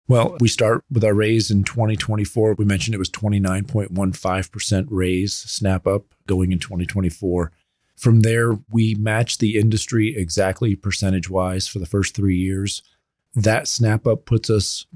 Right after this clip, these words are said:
one percent above Delta seven thirty-seven nine hundred rates, which are also the same as the American rates, which are also the same as the United rates. Obviously, we don't fly nine hundreds. That's about a half a percent higher than their eight hundred rates.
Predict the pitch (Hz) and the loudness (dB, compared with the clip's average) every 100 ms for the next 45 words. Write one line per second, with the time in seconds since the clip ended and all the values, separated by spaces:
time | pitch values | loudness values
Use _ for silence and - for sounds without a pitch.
0 | 98 90 110 113 123 - 110 - 95 95 | -2 2 4 2 0 0 -2 -2 -6 -4
1 | 92 - 95 98 104 98 92 - _ - | -4 0 0 0 0 0 -2 -10 _ -12
2 | - 95 95 92 92 90 98 82 80 85 | -2 0 0 0 -2 0 -2 -2 -2 -2
3 | 87 98 95 87 95 95 - - - _ | -2 -2 -4 0 0 0 -4 -12 -12 _
4 | _ _ 90 80 92 92 95 113 95 92 | _ _ -4 0 2 2 2 0 0 -2
5 | 92 92 87 - 90 85 _ - 87 90 | 0 0 -2 -4 -4 -4 _ -4 0 2
6 | 92 - 90 90 101 - _ 87 85 87 | 2 0 -2 0 -2 -6 _ -14 -4 -2
7 | 82 95 82 92 90 90 87 90 92 104 | -2 -8 -6 -2 -2 -4 -6 -4 0 0
8 | 98 78 82 71 - - _ _ _ _ | 0 -4 -10 -8 -14 -14 _ _ _ _
9 | 98 90 95 104 98 95 98 104 95 98 | 0 2 2 4 4 2 0 -2 0 0
10 | 101 92 101 107 117 - - 101 107 95 | 0 0 0 2 0 -2 -2 0 0 0
11 | 82 90 90 104 - 98 104 90 95 95 | -2 -4 -6 -6 -4 -2 -2 -2 -4 -4
12 | 95 95 90 87 92 104 104 113 107 110 | -2 -2 -2 -2 -2 0 0 0 -2 -2
13 | 101 110 123 - | 0 0 0 -6